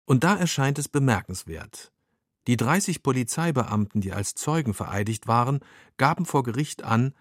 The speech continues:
keinerlei Misshandlungen an den festgenommenen Juden gesehen zu haben.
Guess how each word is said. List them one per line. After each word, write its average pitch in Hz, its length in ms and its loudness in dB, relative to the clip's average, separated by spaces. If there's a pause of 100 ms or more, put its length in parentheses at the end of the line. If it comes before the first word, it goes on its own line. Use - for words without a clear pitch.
(260)
keinerlei 147 540 2
Misshandlungen 113 760 2
an 101 120 -2
den 107 140 0
festgenommenen 107 800 2
Juden 107 320 0
gesehen 117 380 2
zu 85 220 -8
haben. 80 280 -12